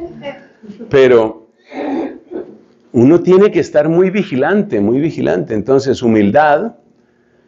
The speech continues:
conocimiento de sí mismo, oración y caridad dirigida. ¿Qué es lo que yo quiero con esta gente? Un último elemento. Lo que decíamos ayer en algún momento, no recuerdo en qué momento lo dijimos,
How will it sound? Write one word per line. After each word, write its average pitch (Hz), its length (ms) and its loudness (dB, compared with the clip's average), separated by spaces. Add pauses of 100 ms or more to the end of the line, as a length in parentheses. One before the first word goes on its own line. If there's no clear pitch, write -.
conocimiento 113 640 2
de 120 80 2
sí 131 160 -2
mismo, 147 320 2
oración 131 760 0 (520)
y 120 120 -4
caridad 117 420 4
dirigida. 110 640 -2
¿Qué 156 140 2
es 165 100 -2
lo 180 140 -2
que 120 100 -4
yo 117 160 2
quiero 143 320 0
con 104 160 -4
esta 104 260 -6
gente? 104 440 -6 (1600)
Un 135 120 4
último 180 400 4
elemento. 123 720 0 (1600)
Lo 120 160 2
que 127 100 2
decíamos 139 600 2
ayer 120 300 2
en 147 100 2
algún 113 240 2
momento, 135 420 2
no 113 140 0
recuerdo 123 420 -2
en 120 80 0
qué 117 120 -2
momento 120 380 0
lo 110 120 2
dijimos, 117 680 -2